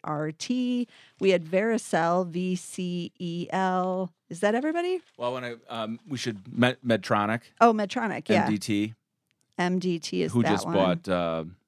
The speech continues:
Speaker 1: It's one
Speaker 2: Mazor.
Speaker 1: of the big guys.
Speaker 2: M Z O R.
Speaker 1: Okay.
Speaker 2: Um, and, and that's not been approved yet. It probably will be approved, and it'll probably,
Speaker 1: Okay.
Speaker 2: it'll probably close,
Speaker 1: But
Speaker 2: uh,
Speaker 1: nobody wants to be in M Z O R 'cause they're being bought out.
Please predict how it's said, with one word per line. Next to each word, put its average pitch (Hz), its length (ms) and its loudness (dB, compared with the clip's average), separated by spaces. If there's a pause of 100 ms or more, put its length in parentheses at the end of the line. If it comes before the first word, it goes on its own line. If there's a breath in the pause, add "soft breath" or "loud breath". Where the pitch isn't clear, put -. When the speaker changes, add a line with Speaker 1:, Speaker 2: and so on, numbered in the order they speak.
(120)
Speaker 1:
It's 98 260 2
one 82 140 0
Speaker 2:
Mazor. 82 60 2
Speaker 1:
of - 40 -2
the 85 80 -2
big - 300 -6
guys. 170 520 -4
Speaker 2:
M 104 180 2
Z 101 400 0
O 92 220 2
R. 85 520 -2 (100)
Speaker 1:
Okay. 175 160 -4
Speaker 2:
Um, 170 400 -2
and, 135 300 4 (220)
and 131 260 0
that's 127 360 2
not 110 260 2
been 113 120 2
approved 104 360 0
yet. 95 140 2
It 135 100 -4
probably 107 220 4
will 95 180 2
be 80 120 -4
approved, 78 380 -4
and 82 80 -6
it'll 78 100 -6
probably, - 240 4
Speaker 1:
Okay. - 140 -2
Speaker 2:
it'll 92 140 -10
probably 85 180 -4
close, 78 380 -4
Speaker 1:
But - 80 0
Speaker 2:
uh, - 40 0
Speaker 1:
nobody 226 260 4
wants 180 280 -2
to 175 60 -10
be 170 200 -2
in 151 120 -4
M 139 220 -8
Z - 260 -10
O - 120 -8
R - 260 -10 (120)
'cause 156 160 -10
they're 147 120 -4
being - 180 -10
bought - 220 -8
out. - 160 -10